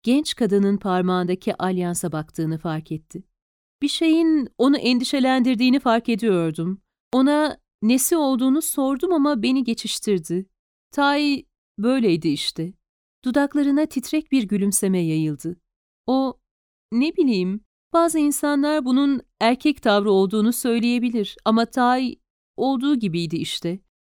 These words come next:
Bazı konularda biraz eski modaydı ama çok iyi bir adamdı. Harika bir babaydı. İşini çok severdi."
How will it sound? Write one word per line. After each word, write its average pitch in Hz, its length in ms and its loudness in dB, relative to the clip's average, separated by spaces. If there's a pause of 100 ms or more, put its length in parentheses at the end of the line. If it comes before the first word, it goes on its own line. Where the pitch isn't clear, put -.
(120)
Bazı 339 340 2
konularda 254 680 0
biraz 277 380 0
eski 220 300 0
modaydı 170 640 0 (300)
ama 240 200 4
çok - 340 -4
iyi 180 140 2
bir 160 160 2
adamdı. 165 520 -4 (320)
Harika 302 500 2
bir 294 160 0
babaydı. 196 640 -2 (360)
İşini 254 340 4
çok - 220 -4
severdi." 160 560 -4